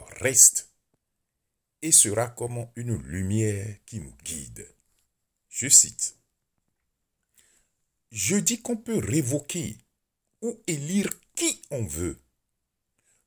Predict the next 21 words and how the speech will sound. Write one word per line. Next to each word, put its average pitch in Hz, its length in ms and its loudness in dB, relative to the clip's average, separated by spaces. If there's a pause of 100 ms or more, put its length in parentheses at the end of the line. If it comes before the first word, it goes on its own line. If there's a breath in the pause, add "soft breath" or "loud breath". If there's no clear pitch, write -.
(120)
Peu 349 200 4
importe 143 380 0
la 73 180 -6
personne. » - 640 4 (1400)
Ma - 100 -20
très - 180 -6
chère, 69 420 -2 (1120)
ce - 340 8
dont 208 260 2
nous 175 240 4
avons 160 220 4
besoin 135 560 2
dans 95 180 0
ce - 180 8
pays, 139 760 -8 (920)
c'est 90 220 4
de 76 160 -10
faire - 500 0
en 120 160 -4
sorte - 440 2 (240)
que, - 260 -12